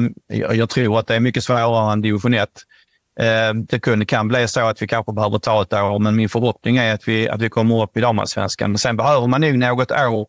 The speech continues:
för att etablera sig på den absoluta toppen av, eh, damallsvenskan, för den är ändå väldigt spetsig.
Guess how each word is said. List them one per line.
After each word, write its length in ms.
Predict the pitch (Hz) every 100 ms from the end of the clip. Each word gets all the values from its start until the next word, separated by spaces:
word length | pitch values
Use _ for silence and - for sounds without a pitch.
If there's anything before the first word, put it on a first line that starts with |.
| _ _ -
för 80 | 123
att 100 | -
etablera 580 | 117 113 117 123 113 110
sig 180 | 117 107
på 120 | 113
den 140 | 113
absoluta 720 | 110 - 123 113 - 113 110
toppen 600 | - 175 131 - 107 110
av, 280 | 110 107 117
eh, 80 | 123
damallsvenskan, 720 | 143 101 95 113 104 - 104
för 100 | 120
den 260 | 123 123 123
är 240 | 117 113
ändå 240 | 117 110 107
väldigt 320 | 107 107 -
spetsig. 460 | - 110 - -